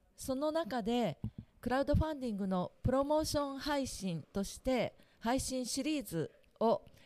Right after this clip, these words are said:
組んできました。今日はその第六弾、えー、ゲストの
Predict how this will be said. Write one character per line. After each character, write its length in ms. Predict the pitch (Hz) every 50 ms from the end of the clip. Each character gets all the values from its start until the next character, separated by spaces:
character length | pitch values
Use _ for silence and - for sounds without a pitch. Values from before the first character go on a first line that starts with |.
| - - - - - -
組 220 | - 294 285 262
ん 40 | 233
で 220 | 175 180 156 - _ _ _ -
き 100 | - 180
ま 140 | 180 185
し 80 | 185 -
た。 240 | - - 170 143 - - _ _ _ - - - - - - - - - -
今 120 | 311 320 294
日 80 | 269
は 160 | 240 208 208 214
そ 160 | - 226 214
の 240 | 202 196 185 175 - - -
第 380 | 196 247 262 269 233 180 - - _ _ _ _ _ -
六 280 | 156 190 196 - 220
弾、 280 | - 277 208 170 - - - _ _ - _ _ _ _ _ _ _ _ - - _ - - - - - - - - - - - _ _ _ _ _ _ _ _ -
え 140 | 190 196 196
ー、 20 |
ゲ 160 | 170 214 277 233
ス 120 | - -
ト 120 | - 233
の 260 | 226 233 262 269 -